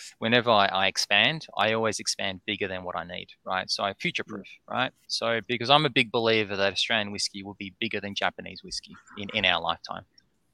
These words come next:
Speaker 2: Mm.
Speaker 1: right? And for that to occur, we need to be making more product, um, quality product, obviously. Um, and so to make quality product, we need quality machinery,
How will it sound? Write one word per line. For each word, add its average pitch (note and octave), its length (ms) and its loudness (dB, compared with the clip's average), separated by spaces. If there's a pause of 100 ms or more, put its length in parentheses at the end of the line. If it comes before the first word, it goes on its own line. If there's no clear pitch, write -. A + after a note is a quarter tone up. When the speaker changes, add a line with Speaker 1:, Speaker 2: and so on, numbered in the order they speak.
(220)
Speaker 2:
Mm. A2 80 -14
Speaker 1:
right? G#2 260 -2 (600)
And C3 180 4
for - 80 0
that C#3 220 6
to C#3+ 100 2
occur, A2 560 4
we A2 220 0
need G2+ 220 -2
to G#2 100 -8
be F#2 140 -10
making F#2+ 560 -4 (180)
more G#2+ 440 0 (300)
product, D3 540 2 (160)
um, G#2 240 -4 (420)
quality C#3+ 380 4
product, F#2+ 340 -2
obviously. G#2 540 -6 (1080)
Um, G#2+ 300 -2 (480)
and B2+ 180 2
so C#3 360 4 (100)
to - 100 -4
make E3+ 180 4
quality B2+ 380 2
product, G2 540 -2 (1080)
we G#2+ 120 -8
need G2 160 -8
quality F#2+ 560 -6 (400)
machinery, F#3+ 560 -2